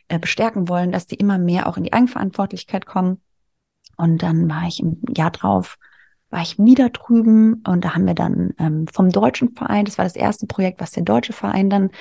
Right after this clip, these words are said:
eigenständig, ähm, finanziert, äh, hat, haben wir einen Kindergarten noch gebaut zu diesem Bildungszentrum mitten im Dschungel. Und, ähm, dann war ich drüben und hab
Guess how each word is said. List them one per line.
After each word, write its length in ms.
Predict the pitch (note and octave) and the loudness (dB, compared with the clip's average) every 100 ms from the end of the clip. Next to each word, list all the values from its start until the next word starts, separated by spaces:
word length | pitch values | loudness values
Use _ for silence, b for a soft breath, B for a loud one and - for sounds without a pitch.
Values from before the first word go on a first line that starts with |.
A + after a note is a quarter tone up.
| B B B - | B B B -2
eigenständig, 1000 | G3 G#3 G3+ - F#3+ F3+ F#3 F#3 F3+ - | 2 2 2 0 2 2 0 -2 -4 -10
ähm, 640 | F#3+ F3+ F3+ F3+ F3+ F3 F3 - - | -6 -4 -4 -4 -4 -4 -8 -12 -4
finanziert, 840 | G3+ F#3+ - - G#3+ G#3 G3+ - | -2 -2 -6 -4 0 0 -2 -6
äh, 140 | F#3+ | -4
hat, 460 | F3+ G#3 - - - | -4 -6 -8 -8 -12
haben 220 | F3+ F3 F3 | -8 -6 -6
wir 60 | |
einen 100 | D#3+ | -8
Kindergarten 580 | - D4+ E4+ C4 A#3+ A#3 | -4 0 2 2 0 0
noch 220 | A3 - | -2 -2
gebaut 480 | - G3+ G3+ G#3+ - | -8 -2 0 0 -4
zu 100 | - | -8
diesem 200 | F#3+ G3 | -2 0
Bildungszentrum 800 | G3+ G3+ G3+ - G#3 G3 - F#3 | 0 0 -2 -4 -4 -4 -4 -2
mitten 380 | G3 G3+ F3+ F3 | -2 -2 -2 -2
im 160 | - F3 | -4 -2
Dschungel. 480 | G3 G3 F#3+ G#3+ B3 _ B B B B B B _ - | 0 2 2 2 -4 _ B B B B B B _ -8
Und, 520 | F3 E3+ E3+ E3+ - | -4 -2 0 -2 -4
ähm, 460 | D#3+ D#3+ D#3+ D#3+ D#3+ | -4 -4 -4 -6 -6
dann 200 | E3 D#3+ | -4 -4
war 140 | F3 F3 | -2 -4
ich 120 | - | -6
drüben 480 | - F#3 F3 F3 E3+ | -6 -2 0 0 0
und 260 | E3 - | -4 -6
hab 100 | F3 | -12